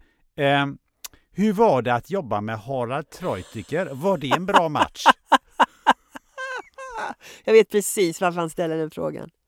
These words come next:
Speaker 1: Ja. Och vad är svaret på den då?
Speaker 2: Eh, det var speciellt.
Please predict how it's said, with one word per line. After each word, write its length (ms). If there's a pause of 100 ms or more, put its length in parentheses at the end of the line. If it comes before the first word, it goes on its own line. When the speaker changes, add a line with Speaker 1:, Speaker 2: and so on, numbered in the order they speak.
(120)
Speaker 1:
Ja. 220 (360)
Och 360
vad 300
är 60
svaret 360
på 80
den 140
då? 80
Speaker 2:
Eh, 260
det 100
var 140
speciellt. 760